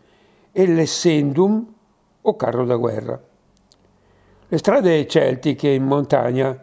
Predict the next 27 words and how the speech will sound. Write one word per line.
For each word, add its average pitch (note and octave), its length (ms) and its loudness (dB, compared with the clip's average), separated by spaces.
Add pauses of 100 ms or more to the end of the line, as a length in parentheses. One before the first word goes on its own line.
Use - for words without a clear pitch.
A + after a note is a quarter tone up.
(160)
erano C#3 480 0
ampie, A2+ 580 -6 (520)
in D#3 140 0
terra D#3+ 280 2
battuta F#3 800 -2
o F3+ 160 2
ciottoli E3+ 460 0
tondi. A#2+ 520 -2 (680)
In F3+ 160 0
pianura A3 600 2
la E3+ 220 0
pavimentazione D3+ 920 0
stradale E3 720 0 (260)
era F3+ 200 2
talvolta F#3 540 2
costituita F3+ 920 0
da D3 200 0
assi D3 320 -4
di D#3+ 120 0
quercia, - 540 -4 (460)
frassino C#3 680 -4 (500)
o F3+ 120 2
ontano F3+ 600 0
piazzate F3+ 580 0
fianco D#3 380 0
a C#3+ 40 2
fianco. B2+ 640 -4